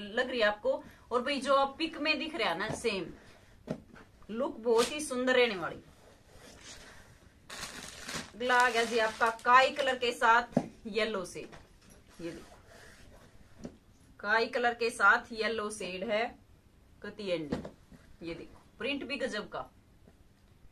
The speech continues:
ये देखो जी yellow color मेरा favorite है, आप अपने according भी जो भी favorite हो वो ले लेना।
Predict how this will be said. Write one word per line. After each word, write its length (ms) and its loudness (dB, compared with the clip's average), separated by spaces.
ये 140 -12
देखो 340 -16
जी 160 -20
yellow 320 -8
color 280 -10
मेरा 260 -6
favorite 460 -16
है, 160 -14
आप 240 2
अपने 260 -6
according 400 -6
भी 160 -8
जो 220 -6
भी 140 -6
favorite 380 -8
हो 60 -10
वो 140 -10
ले 140 -10
लेना। 320 -18